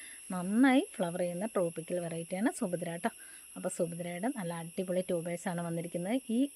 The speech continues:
ബ്ലാക്ക് എല്ലാം എടുത്ത് കളഞ്ഞ് ക്ലീൻ ചെയ്തിട്ട് നിങ്ങൾ വാങ്ങുന്ന ഓരോ ട്യൂബേഴ്സിൻ്റെയും വീഡിയോ സഹിതം നമ്മൾ അയച്ചു തരും കേട്ടോ. അപ്പോൾ കഴിഞ്ഞ ദിവസം, ആ, നിങ്ങൾക്ക് ട്യൂബർ അയച്ചവർ, കിട്ടിയവരെല്ലാം, ഹാപ്പി ആയവരെല്ലാം കമൻറ്റ് ചെയ്യുക കേട്ടോ.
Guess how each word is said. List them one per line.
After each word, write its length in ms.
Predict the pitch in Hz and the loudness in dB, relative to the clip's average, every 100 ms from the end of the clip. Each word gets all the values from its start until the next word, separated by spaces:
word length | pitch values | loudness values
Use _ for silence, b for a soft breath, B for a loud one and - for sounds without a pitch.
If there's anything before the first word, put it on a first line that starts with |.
| 196 | 0
ബ്ലാക്ക് 400 | 180 175 185 190 | 2 2 2 0
എല്ലാം 220 | 180 185 | 2 2
എടുത്ത് 280 | 170 170 190 | 2 0 0
കളഞ്ഞ് 340 | 175 170 202 - | 0 0 -2 0
ക്ലീൻ 260 | 185 175 190 | 0 0 0
ചെയ്തിട്ട് 480 | - 170 175 - 240 - B B B B | 0 -2 -2 0 -2 -2 B B B B
നിങ്ങൾ 240 | 190 185 190 | 0 2 2
വാങ്ങുന്ന 360 | 180 170 180 | 2 0 -2
ഓരോ 280 | 190 175 180 | 0 2 4
ട്യൂബേഴ്സിൻ്റെയും 680 | 185 175 170 180 - 175 214 | 4 2 2 0 0 -2 0
വീഡിയോ 260 | 190 170 180 | 0 0 0
സഹിതം 360 | - 165 180 | 0 -2 -4
നമ്മൾ 240 | 180 180 247 208 | -4 -2 -2 2
അയച്ചു 280 | 185 - 185 | 0 4 2
തരും 120 | 175 | 4
കേട്ടോ. 120 | 180 | 0
അപ്പോൾ 140 | 180 185 | -2 -2
കഴിഞ്ഞ 240 | 180 185 190 | 0 0 2
ദിവസം, 360 | 175 - 277 - - B B - 185 | 0 2 0 0 -8 B B -12 -6
ആ, 160 | 180 175 | -4 -2
നിങ്ങൾക്ക് 440 | 185 180 180 - - | 0 0 2 2 4
ട്യൂബർ 320 | 202 175 196 | 4 4 4
അയച്ചവർ, 560 | 180 175 - 180 190 285 - | 2 0 2 4 4 0 0
കിട്ടിയവരെല്ലാം, 560 | 175 - 196 185 180 208 | -2 4 6 6 2 0
ഹാപ്പി 280 | 175 180 185 | -2 -2 4
ആയവരെല്ലാം 420 | 185 180 220 277 - | 6 6 6 4 4
കമൻറ്റ് 260 | 262 254 247 | 6 8 8
ചെയ്യുക 180 | 180 170 | 6 4
കേട്ടോ. 180 | 196 | 0